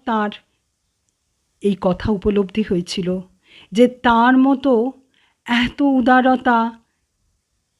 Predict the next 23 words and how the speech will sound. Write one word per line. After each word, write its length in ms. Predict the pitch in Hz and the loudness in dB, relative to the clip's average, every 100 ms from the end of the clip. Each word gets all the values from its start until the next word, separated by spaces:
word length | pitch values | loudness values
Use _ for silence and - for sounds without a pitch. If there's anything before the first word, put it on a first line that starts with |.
| _ _ _ - | _ _ _ -2
আগে 300 | 202 190 240 | 0 2 2
বোধহয় 520 | 240 226 247 202 226 - _ _ - | 0 -2 -2 -2 -4 -12 _ _ -4
লোকেরা 420 | 202 214 240 220 | 0 0 0 -2
দেখেনি। 800 | 190 190 180 - 214 190 185 185 _ _ _ _ _ - | -4 -4 -6 -6 -2 -2 -2 -6 _ _ _ _ _ -10
এটা 200 | 220 226 | -4 -2
সম্পূর্ণ 600 | - 233 214 254 247 247 | 2 2 2 2 0 0
তার 260 | 233 220 226 _ _ _ - | 0 -2 -4 _ _ _ 2
নিজের 400 | 226 240 208 254 | 4 4 4 0
সম্পত্তি, 720 | - 220 185 180 190 - 214 | 0 -2 -2 -4 -6 -4 -4
যার 260 | 214 214 | 0 0
জন্যে 480 | 196 269 269 247 196 226 _ _ _ _ _ | 0 2 4 2 -4 -12 _ _ _ _ _
তিনি 220 | 285 262 262 | 2 4 4
ধর্মের 560 | 220 247 233 240 277 262 | 2 2 4 4 2 0
কখনো 400 | 262 240 269 277 269 | -4 -2 0 0 -2
একদেশী 600 | 220 220 196 247 247 262 | -4 -4 -2 -2 0 -2
ভাব 400 | 220 - 214 214 - _ _ _ _ _ 240 | -2 0 0 0 -6 _ _ _ _ _ -2
অন্য 220 | 240 240 | 0 0
কারোর 380 | 233 202 226 233 | -2 0 2 2
মধ্যে 320 | 226 226 240 | 0 0 -2
দেখলে 480 | 202 214 233 226 226 _ _ - | -2 -4 -2 -4 -4 _ _ -8
ভীষণ 580 | 220 269 - 302 302 285 | 0 0 2 2 4 4
দুঃখ 260 | 208 - 214 | 2 -2 -4
পেতেন, 500 | 196 196 208 202 | -2 -4 -6 -8